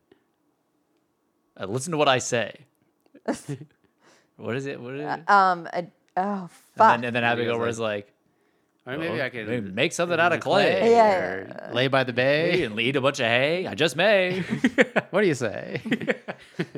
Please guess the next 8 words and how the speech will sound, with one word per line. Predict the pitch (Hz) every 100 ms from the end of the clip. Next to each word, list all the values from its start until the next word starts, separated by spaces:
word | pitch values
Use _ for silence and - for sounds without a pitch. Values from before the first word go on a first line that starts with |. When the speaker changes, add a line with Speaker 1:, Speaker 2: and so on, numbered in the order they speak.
| -
Speaker 2:
That's | - -
funny. | - - - 208 - -
Speaker 3:
That's | 117 113 113
funny. | - 110 104 107 104 101 101
Speaker 1:
That's |
good. | 104 104 104 _ _ _ _ _
Or, | 110 117 113
uh, | 104 98